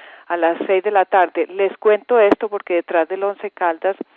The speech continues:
hay una noticia que impacta bastante y es que hubo agarrón entre hinchas y jugadores del Once Caldas. Están bastante molestos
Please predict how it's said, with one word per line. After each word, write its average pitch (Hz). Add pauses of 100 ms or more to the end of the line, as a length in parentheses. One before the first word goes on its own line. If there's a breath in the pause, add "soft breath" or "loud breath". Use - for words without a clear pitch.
(400 loud breath)
hay 160
una 185
noticia 180
que -
impacta 160
bastante 165
y 160
es 151
que -
hubo 175
agarrón 156
entre 175
hinchas 156
y 180
jugadores 156
del 160
Once 151
Caldas. 180
Están 160
bastante 214
molestos 190